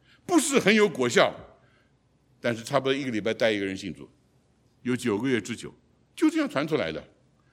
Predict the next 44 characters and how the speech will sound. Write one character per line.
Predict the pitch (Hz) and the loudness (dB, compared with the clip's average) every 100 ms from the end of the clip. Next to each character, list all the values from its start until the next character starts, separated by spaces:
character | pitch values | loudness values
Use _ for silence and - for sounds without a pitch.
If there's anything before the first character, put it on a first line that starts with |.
| _ _ _ _ | _ _ _ _
不 | - 302 | 0 2
是 | - 277 | 2 2
我 | 185 170 | 2 4
有 | 175 | 4
什 | 139 | 2
么 | 127 | 0
天 | 151 139 | -2 -2
才， | 95 78 _ _ _ _ _ | -4 -14 _ _ _ _ _
老 | 123 131 | 0 2
实 | 151 | 2
跟 | 156 | 0
你 | 151 | 0
说， | 117 127 123 | 0 0 0
我 | 107 | 0
在 | 120 127 | 0 2
年 | 123 123 | 2 0
轻 | 139 | -2
的 | 131 | -4
时 | 104 | -4
候 | 98 87 - _ _ | -8 -8 -16 _ _
很 | 104 | -10
不 | 104 | -6
会 | 123 123 | -4 -2
讲 | 80 | -4
话。 | - 87 - _ | -8 -12 -12 _
为 | 151 | -4
什 | 117 | -2
么？ | 110 104 - _ - | -4 -8 -16 _ -10
我 | 151 | -8
姐 | 143 101 | -4 -4
姐 | 135 | -4
比 | 131 | -4
我 | 117 | -4
会 | 104 | -4
讲 | 92 - | -8 -10
话， | - 85 - | -12 -16 -12
所 | 135 | -6
有 | 160 | -4
话 | 143 | -4
她 | 135 135 | -6 -8
都 | |
讲 | 127 80 73 | -8 -10 -8
光 | 90 | -10
了。 | 85 | -12